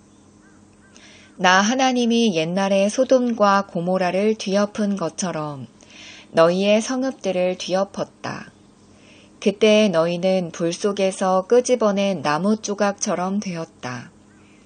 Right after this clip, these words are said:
그런데도 너희는 나에게로 돌아오지 않았다. 주님께서 하신 말씀이다. 그러므로 이스라엘아, 내가 너에게 다시 그렇게 하겠다.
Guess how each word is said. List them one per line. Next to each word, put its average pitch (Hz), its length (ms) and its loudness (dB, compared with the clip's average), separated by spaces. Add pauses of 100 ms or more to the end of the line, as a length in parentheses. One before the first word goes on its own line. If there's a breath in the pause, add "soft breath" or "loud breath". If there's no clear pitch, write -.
(580 loud breath)
그런데도 214 540 4
너희는 165 640 -2
나에게로 185 680 0
돌아오지 180 680 -2
않았다. 147 760 -12 (920 loud breath)
주님께서 202 760 0
하신 233 520 0
말씀이다. 143 920 -8 (1000 loud breath)
그러므로 202 600 2
이스라엘아, 180 880 -4 (640 loud breath)
내가 214 460 4
너에게 180 540 0
다시 196 500 -2
그렇게 175 460 -2
하겠다. 214 720 -6